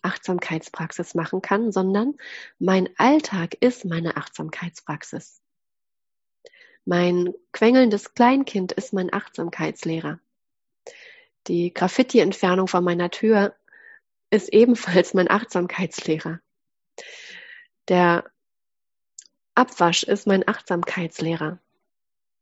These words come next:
Und so kann ich, wenn ich nicht mehr einen Unterschied mache zwischen jetzt ist die Zeit für formale Praxis und jetzt ist mein Alltag als Mutter oder Vater,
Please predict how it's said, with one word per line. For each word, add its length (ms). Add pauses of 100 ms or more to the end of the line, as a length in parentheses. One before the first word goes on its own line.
(680)
Und 440
so 500 (400)
kann 320
ich, 420 (920)
wenn 240
ich 160
nicht 240
mehr 220
einen 180
Unterschied 580
mache 440
zwischen 640 (1200)
jetzt 260
ist 200
die 100
Zeit 380
für 120
formale 480
Praxis 540
und 240
jetzt 240
ist 220
mein 320
Alltag 500
als 220
Mutter 380
oder 180
Vater, 500